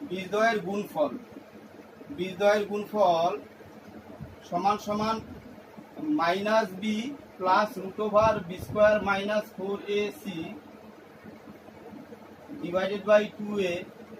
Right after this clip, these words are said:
into মাইনাস বি মাইনাস রুট ওভার বি স্কয়ার মাইনাস ফোর এ সি by টু এ। এবার নিচে ঘর দুটি গুণ করলে ফোর এ স্কয়ার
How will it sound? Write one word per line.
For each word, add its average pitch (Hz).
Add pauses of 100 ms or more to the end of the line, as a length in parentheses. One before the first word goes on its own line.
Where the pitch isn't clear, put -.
(1700)
into 202 (1080)
মাইনাস 190 (160)
বি 220
মাইনাস 196
রুট 196
ওভার 208
বি 190
স্কয়ার 202
মাইনাস 196
ফোর 196
এ 202 (140)
সি 202
by 180
টু 165
এ। 131 (1300)
এবার 202 (680)
নিচে 226 (440)
ঘর 175
দুটি 208
গুণ 208
করলে 220 (180)
ফোর 220
এ 208
স্কয়ার 160